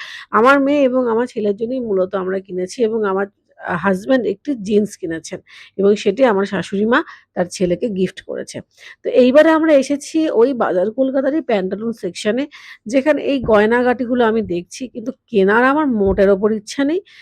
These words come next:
তার কারণ প্রচুর রয়েছে আর আমি কিনে বোঝা বাড়াতে চাই না। একটু just আমি একটুখানি হাত দিয়ে ধরে দেখছিলাম, এই আর কি।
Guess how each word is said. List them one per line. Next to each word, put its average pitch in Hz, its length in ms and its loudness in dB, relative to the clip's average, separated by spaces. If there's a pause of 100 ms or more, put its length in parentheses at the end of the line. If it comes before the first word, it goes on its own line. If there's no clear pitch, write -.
(120)
তার 220 160 -2
কারণ 294 180 0
প্রচুর 254 600 2
রয়েছে 202 400 0
আর 185 300 0
আমি 233 220 -2
কিনে 220 260 -2
বোঝা 185 340 -2
বাড়াতে 175 300 -4
চাই 135 220 -10
না। - 100 -18
একটু 269 200 -8
just 392 300 -2
আমি 294 160 0
একটুখানি 285 420 -2
হাত 220 240 0
দিয়ে 240 300 2 (440)
ধরে 226 180 6
দেখছিলাম, 170 540 -4
এই 151 160 -6
আর 160 180 -8
কি। - 100 -18